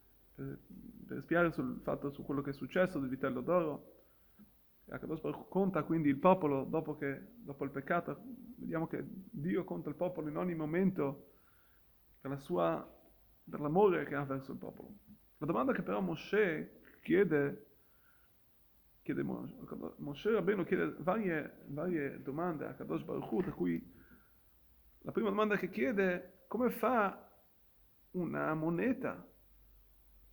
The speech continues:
a espiare al popolo? Una moneta, una mezza moneta, una chatzita shekel. Allora Kadosh Baruch Hu cosa fa? Fa vedere a Moshe Rabbeinu una moneta di fuoco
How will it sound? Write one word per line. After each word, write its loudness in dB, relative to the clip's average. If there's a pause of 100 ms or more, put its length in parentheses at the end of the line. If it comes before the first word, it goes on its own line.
(120)
a 0
espiare 2
al 0
popolo? -4 (1200)
Una -6
moneta, 0
una -2
mezza 4
moneta, -4
una -8
chatzita -2
shekel. -4 (1900)
Allora 0
Kadosh -2
Baruch 0
Hu 0
cosa -4
fa? -2
Fa -6
vedere -2
a 0
Moshe -6
Rabbeinu 0
una 0
moneta -2
di -8 (340)
fuoco 0